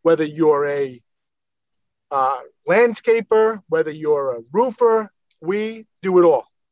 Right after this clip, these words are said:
okay? Um, so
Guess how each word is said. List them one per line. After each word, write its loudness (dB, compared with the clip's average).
okay? -4
Um, -2
so 0